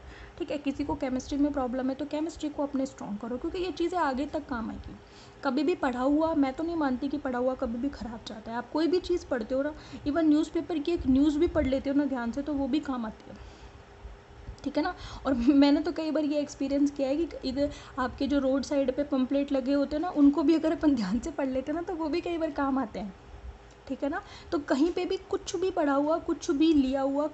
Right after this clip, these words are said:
कभी भी waste नहीं जाता, ठीक है ना? तो आप हमेशा पढ़ते रहो, थोड़ा थोड़ा अपने topics को strong करते रहो। Physics, chemistry, maths, जिस भी subject में आपको problem है, उसको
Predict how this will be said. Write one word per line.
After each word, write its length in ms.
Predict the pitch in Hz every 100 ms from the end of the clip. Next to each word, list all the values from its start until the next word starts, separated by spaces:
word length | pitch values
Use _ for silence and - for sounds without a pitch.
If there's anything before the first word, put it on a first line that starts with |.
| -
कभी 280 | 311 254
भी 200 | 311 254 - - - -
waste 400 | 233 277 320 -
नहीं 180 | 294 226
जाता, 300 | 196 - - - - - - - - - -
ठीक 160 | - 220
है 60 | 277
ना? 140 | 359 - - -
तो 60 | 294
आप 140 | 285
हमेशा 300 | 285 262 294
पढ़ते 400 | 339 254 254 311
रहो, 220 | 285 311 320
थोड़ा 140 | 269 269
थोड़ा 220 | 269 269
अपने 260 | 269 277
topics 380 | 277 247 247 -
को 140 | - 269
strong 420 | - 254 240 254
करते 280 | 254 - 254
रहो। 240 | 254 302 - - -
Physics, 260 | 262 247 277
chemistry, 420 | 285 262 254 285
maths, 360 | 254 233 240 226
जिस 220 | 254 247
भी 140 | 269
subject 460 | 277 247 214 247 247
में 100 | 262
आपको 240 | 233 -
problem 460 | 254 220 220 226 240
है, 60 |
उसको 340 | 302 294 -